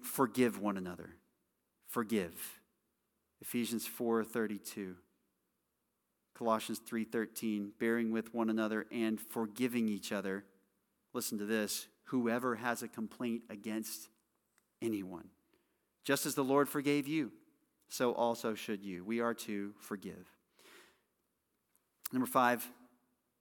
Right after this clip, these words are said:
finally, then we get into the actual activities. Actions toward one another. Actions.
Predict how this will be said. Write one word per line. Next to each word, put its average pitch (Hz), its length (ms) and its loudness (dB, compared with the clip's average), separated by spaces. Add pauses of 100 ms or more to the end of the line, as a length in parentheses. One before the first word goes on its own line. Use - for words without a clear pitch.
(380)
finally, 120 440 4
then 117 240 4
we 113 80 2
get 117 200 4
into 113 140 0
the 117 140 2
actual 117 360 2
activities. 101 680 -4 (120)
Actions 139 520 6
toward 120 340 4
one 113 160 6
another. 98 380 2 (340)
Actions. 127 520 4